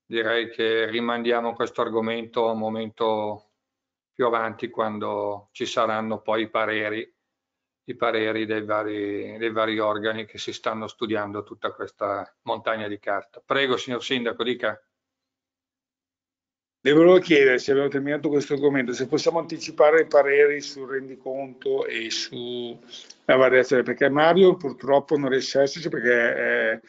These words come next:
Speaker 2: è in coda a fare il vaccino, doveva
Speaker 1: Sì, ma
Speaker 2: essere
Speaker 1: adesso
Speaker 2: fatto alle cinque e mezza, ma sono là tutti in coda ancora. Io poi dopo dovrei scappare, quindi chiedevo se era possibile anticipare l'acquisizione del parere su questi due
Speaker 1: Eh,
Speaker 2: punti, se non è un problema,
Speaker 1: non c'è
Speaker 2: ecco.
Speaker 1: problema.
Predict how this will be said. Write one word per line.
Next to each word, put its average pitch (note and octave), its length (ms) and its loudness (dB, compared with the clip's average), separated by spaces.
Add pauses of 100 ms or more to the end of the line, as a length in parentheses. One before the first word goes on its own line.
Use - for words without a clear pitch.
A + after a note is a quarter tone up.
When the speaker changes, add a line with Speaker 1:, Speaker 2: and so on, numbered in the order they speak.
(160)
Speaker 2:
è D3 100 2
in C#3 160 4
coda E3 240 6
a D#3 40 6
fare D3+ 200 4
il D3 60 2
vaccino, D#3+ 880 4 (480)
doveva C#3+ 220 4
Speaker 1:
Sì, D3+ 60 6
ma C#3+ 40 4
Speaker 2:
essere B2 140 2
Speaker 1:
adesso C#3+ 160 2
Speaker 2:
fatto D#3 180 0
alle D3+ 80 2
cinque D3 280 -4
e - 20 -6
mezza, D3+ 400 2
ma C#3+ 100 2
sono C#3+ 220 -2
là C#3 100 4
tutti - 240 -12
in C#3 140 -16
coda C3 240 -2
ancora. A#2+ 400 -10
Io C#3 120 -10
poi D3 140 2
dopo C#3 340 0
dovrei B2+ 300 -2
scappare, C3+ 640 4
quindi B2 220 -20
chiedevo B2 320 -4
se - 160 -12
era A#2+ 80 -10
possibile A#2+ 420 -12
anticipare A2 800 -8 (580)
l'acquisizione A#2+ 640 0
del A#2 100 0
parere A#2 240 6
su A#2 160 -6
questi A#2 240 -6
due A#2 220 6
Speaker 1:
Eh, - 20 -4
Speaker 2:
punti, A2+ 340 2
se A2+ 140 0
non A2 160 0
è A2 60 2
un G#2+ 80 0
problema, G#2 500 0
Speaker 1:
non F#2+ 100 -6
c'è - 80 -8
Speaker 2:
ecco. - 120 -8
Speaker 1:
problema. A2+ 760 -6